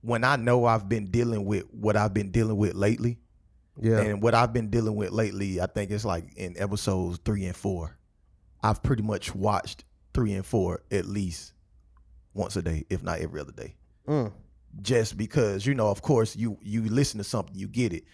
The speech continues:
Speaker 1: You listen again, and you
Speaker 2: You
Speaker 1: get
Speaker 2: get
Speaker 1: something
Speaker 2: something
Speaker 1: different.
Speaker 2: else.
Speaker 1: You
Speaker 2: Yeah.
Speaker 1: listen to it again,
Speaker 2: Yep,
Speaker 1: and you like,
Speaker 2: yep.
Speaker 1: and
Speaker 2: Right.
Speaker 1: I, I,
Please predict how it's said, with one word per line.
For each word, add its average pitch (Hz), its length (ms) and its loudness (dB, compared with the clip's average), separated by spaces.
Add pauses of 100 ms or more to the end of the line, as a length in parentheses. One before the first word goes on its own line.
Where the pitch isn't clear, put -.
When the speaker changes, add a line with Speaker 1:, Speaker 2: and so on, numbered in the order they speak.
(220)
Speaker 1:
You 117 120 -2
listen 123 340 0
again, 120 340 2
and 104 80 -4
you 104 100 0
Speaker 2:
You 110 60 0
Speaker 1:
get 110 100 -4
Speaker 2:
get 113 120 6
Speaker 1:
something 107 180 2
Speaker 2:
something 90 140 0
Speaker 1:
different. 110 240 6
Speaker 2:
else. - 240 -6
Speaker 1:
You 110 120 2
Speaker 2:
Yeah. 101 100 6
Speaker 1:
listen - 220 -2
to 123 140 -2
it 92 60 -4
again, 127 340 2
Speaker 2:
Yep, 117 140 8
Speaker 1:
and 107 80 2
you 127 80 2
like, 87 180 0
Speaker 2:
yep. 104 180 4 (1000)
Speaker 1:
and 147 180 6
Speaker 2:
Right. - 0 -
Speaker 1:
I, 135 120 4
I, 131 180 2